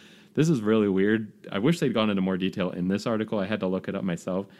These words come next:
But these dolphins will, like, stick their nose in a marine sponge and then, like, use it to somehow find food on the f-, like, they'll use it to dig in, like, the sand and find buried fish.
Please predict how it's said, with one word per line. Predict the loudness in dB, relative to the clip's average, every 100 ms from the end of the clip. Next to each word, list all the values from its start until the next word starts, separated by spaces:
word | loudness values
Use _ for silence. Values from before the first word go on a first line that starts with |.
| -20 -20 _
But | -8 -8 -4
these | -4 -2
dolphins | -2 0 0 -2 -2
will, | -4 -2 0 0 -4
like, | -6 -6 -8
stick | -8 -8 -4
their | -2
nose | 0 2 2 0
in | -2 -2
a | 0
marine | 2 2 2 2 2
sponge | 0 -4 -2 0 0 -2 -6 -16 -20 -20 _ -20 -8
and | -2 2 4 4
then, | 2 2 2 0 -2 -6
like, | -4 -4 -4
use | -4 -2 0 0
it | -2 -4
to | -6 -4
somehow | -4 -2 -2 -2 -4
find | -4 -6 -4 -2 -4
food | -4 0 2 2 0
on | -4 -2 -2
the |
f-, | -2 -8 -8
like, | -6 -2
they'll | -2 0
use | 0 0
it | -2
to | -4
dig | -4 0 0 0 -4 -6
in, | -2 2 0 -2
like, | -6 -8
the | -8
sand | -6 -4 -2 -2 -2
and | -6
find | -8 -6 -4 -2
buried | -2 -2 -4
fish. | -4 -6 -6 -8 -18